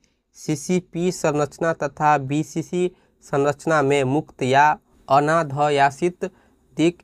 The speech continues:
स्थान के प्रतिशत क्रमशः है, ए, तीस परसेंट तथा छब्बीस परसेंट, बी, छब्बीस परसेंट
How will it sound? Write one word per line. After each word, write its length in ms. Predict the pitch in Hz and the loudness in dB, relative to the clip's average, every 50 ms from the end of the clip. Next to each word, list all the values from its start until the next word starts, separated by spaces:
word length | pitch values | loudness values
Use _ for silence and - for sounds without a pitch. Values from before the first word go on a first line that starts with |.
| - | -8
स्थान 440 | 151 135 - - - 147 143 151 147 | -8 -8 -10 -8 -6 -4 -4 -2 -4
के 180 | 143 - 147 143 | -4 -4 -4 -4
प्रतिशत 600 | 139 - 143 135 139 - 147 139 - - 151 - _ - | -2 -4 -6 -6 -4 -6 -8 -6 -4 -6 -6 -6 _ -4
क्रमशः 540 | 143 135 127 131 131 127 - - 131 123 123 120 | -2 -2 0 0 -2 -4 -2 0 0 0 0 2
है, 340 | 135 135 139 139 131 117 - - _ _ _ _ _ _ _ _ _ _ _ _ _ _ - | 4 4 4 4 0 -2 -6 -10 _ _ _ _ _ _ _ _ _ _ _ _ _ _ 2
ए, 260 | 139 143 160 165 160 - _ _ _ _ _ _ - | 4 4 4 2 0 -2 _ _ _ _ _ _ -6
तीस 220 | 160 160 170 165 | -4 -4 -4 -4
परसेंट 520 | - _ - 151 147 135 - - 165 165 160 | -6 _ -4 -4 -4 -4 -6 -6 -6 -6 -4
तथा 420 | - 151 139 139 - 147 143 151 151 | -6 -8 -8 -2 0 2 2 2 0
छब्बीस 480 | 147 - - - 139 135 147 156 151 - | -2 -8 -8 -8 -6 -4 -4 -6 -6 -6
परसेंट, 680 | - 151 139 135 135 - - 147 151 156 151 - 180 - _ _ _ _ _ _ _ _ _ _ _ _ _ _ _ _ - | -6 -6 -6 -6 -6 -6 -6 -4 -4 -6 -6 -10 -16 -20 _ _ _ _ _ _ _ _ _ _ _ _ _ _ _ _ -6
बी, 400 | 139 127 131 143 151 160 170 170 - _ _ _ | -4 0 2 2 2 2 0 -2 -4 _ _ _
छब्बीस 400 | - - 135 135 139 160 160 156 | -6 -4 -4 -2 0 -2 -4 -4
परसेंट 540 | - _ 160 143 143 135 - - 160 160 156 | -8 _ -6 -4 -4 -6 -6 -6 -6 -6 -4